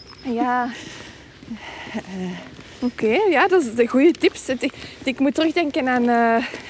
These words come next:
Speaker 1: aan Erik, iemand waarmee ik in het vorige seizoen gaan wandelen was. En, eh, hij maakt elk jaar een tijdslijn op van, ehm, van zijn eigen leven. En dan kijkt hij terug op wat hij eigenlijk het voorbije jaar allemaal heeft gerealiseerd. Dus hij staat daar even bij stil en dan denkt hij van, "Ja,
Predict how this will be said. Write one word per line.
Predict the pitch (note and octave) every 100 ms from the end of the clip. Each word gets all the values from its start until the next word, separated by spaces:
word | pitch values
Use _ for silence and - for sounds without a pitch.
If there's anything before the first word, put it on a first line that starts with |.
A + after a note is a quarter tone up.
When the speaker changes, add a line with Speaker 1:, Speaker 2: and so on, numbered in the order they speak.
| -
Speaker 1:
aan | A3+ A3+ -
Erik, | B3+ D4+ D4+ - -
iemand | B3+ C#4 B3
waarmee | B3+ A#3 A#3+
ik | A3
in |
het | A3
vorige | - B3 C#4 B3+
seizoen | C4+ A#3+ C4
gaan | B3+ A#3
wandelen | A#3+ C4+ C4
was. | B3+ C4+ - - - - - - -
En, | A#3+ A#3
eh, | A#3 A#3 A#3
hij | C#4
maakt | D#4 C#4
elk | C4 D4 D#4
jaar | D4
een | C#4 B3+
tijdslijn | B3 B3 - - A#3+ A3
op | G3+ - - - A3
van, | A3 A3+ A3
ehm, | G#3+ A3 G#3+ - - - -
van | - C4
zijn | C4+
eigen | C4+ D#4+ E4+
leven. | C4+ C4 D#4 A#4 -
En | C4
dan | C4+
kijkt | C#4 C4 D4+
hij | C#4+
terug | D4 E4 G4+
op | F4 B3
wat | C#4
hij | C4
eigenlijk | B3+ D4+ D4+
het | C#4+
voorbije | - C4 C4+ C4+ C#4
jaar | B3+ B3+
allemaal | C4 C#4 C4 B3
heeft | B3 -
gerealiseerd. | B3 A#3+ A3 A3+ B3 A3 - - - - - - -
Dus | C4 B3+
hij | -
staat | C#4+ C#4
daar | C4+
even | D4+ G#4+
bij | D#4 D4+
stil | - F#4 A#4+
en | G4+
dan | D4
denkt | D#4 C#4+
hij | C4+
van, | C4
"Ja, | C#4+ E4